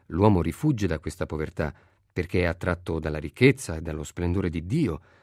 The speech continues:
ed è normale. Il dono della scienza non ci fa solamente conoscere il nulla creaturale, ma ci invita ad assaporare la dolcezza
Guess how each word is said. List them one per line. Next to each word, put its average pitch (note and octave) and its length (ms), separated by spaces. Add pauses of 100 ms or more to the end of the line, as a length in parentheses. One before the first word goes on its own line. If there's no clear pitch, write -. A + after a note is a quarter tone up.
(260)
ed - 140
è G2 40
normale. D2 580 (960)
Il A#2+ 160
dono D#3+ 180
della A2 220
scienza C3+ 520 (340)
non B2+ 180
ci D3 120
fa C3+ 160
solamente F2 580
conoscere G2+ 600
il E2 80
nulla G2 340
creaturale, D2 760 (640)
ma A2+ 140
ci C#3 200
invita C#3+ 380
ad A2+ 80
assaporare C3 1040
la G#2+ 180
dolcezza A2+ 800